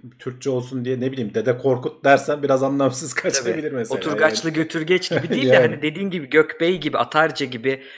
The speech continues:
Speaker 2: hani, e, şeye oturan. Bu arada canlı, e, teknoloji ve bilim notları işte beş, altı veya yedi sayamadım. Bölümdür devam ediyor. E, müdavimlerimiz oluşmuş. Onları da görmekten çok mutluyum.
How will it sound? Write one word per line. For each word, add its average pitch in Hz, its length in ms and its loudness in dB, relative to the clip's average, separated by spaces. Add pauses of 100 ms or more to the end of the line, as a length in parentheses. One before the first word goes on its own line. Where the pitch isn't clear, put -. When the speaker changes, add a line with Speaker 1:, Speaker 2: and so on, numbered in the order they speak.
(140)
Speaker 2:
hani, 135 200 -2 (260)
e, 120 500 -8
şeye 143 240 -4
oturan. 165 380 -6 (300)
Bu 143 140 4
arada 196 400 -2 (160)
canlı, 151 640 2
e, 135 320 0 (160)
teknoloji 151 600 -4
ve 165 120 -6
bilim 165 240 -10
notları 165 260 -6
işte 143 180 -10
beş, 151 200 0
altı 156 300 -4
veya 143 200 -2
yedi 131 440 -6
sayamadım. 139 580 -6 (300)
Bölümdür 143 400 -2
devam 208 280 0
ediyor. 247 400 -4 (260)
E, 127 300 -2 (260)
müdavimlerimiz 170 800 -2
oluşmuş. 170 440 -6
Onları 160 300 -4
da 175 40 -4
görmekten 151 600 -2
çok 175 200 -10
mutluyum. 151 500 -6